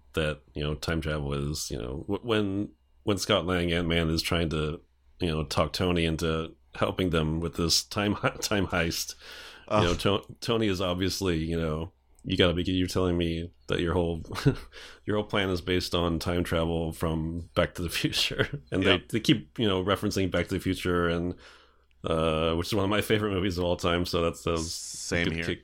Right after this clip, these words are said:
Speaker 1: Yeah, both of us, uh, a kick for me, even though they're kind of bashing it a little bit. But,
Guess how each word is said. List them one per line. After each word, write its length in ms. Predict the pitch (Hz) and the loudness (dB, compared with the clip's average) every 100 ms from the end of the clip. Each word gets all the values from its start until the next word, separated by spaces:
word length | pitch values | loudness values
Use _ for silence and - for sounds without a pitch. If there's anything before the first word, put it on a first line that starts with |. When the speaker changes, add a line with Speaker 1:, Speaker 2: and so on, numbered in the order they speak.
| - | -4
Speaker 1:
Yeah, 340 | 95 92 82 80 76 - | 0 2 2 -2 -8 -2
both 200 | 92 - | 0 2
of 80 | 82 | 0
us, 280 | 80 - | 0 -4
uh, 240 | - 80 - | -4 -4 -4
a 100 | 87 - - - | -6 -8 -6 -6
kick 140 | 90 | -4
for 140 | 92 | 0
me, 200 | 85 87 | 2 2
even 200 | 92 98 | 0 0
though 100 | 98 | 2
they're 100 | 90 90 | 2 2
kind 200 | 113 92 | 2 0
of 140 | 78 | 0
bashing 380 | 90 101 - 95 | 0 0 0 0
it 120 | 98 | 0
a 20 | |
little 240 | 92 113 87 | 0 0 0
bit. 200 | 87 92 - | 0 2 4
But, 360 | 87 226 131 | 4 2 2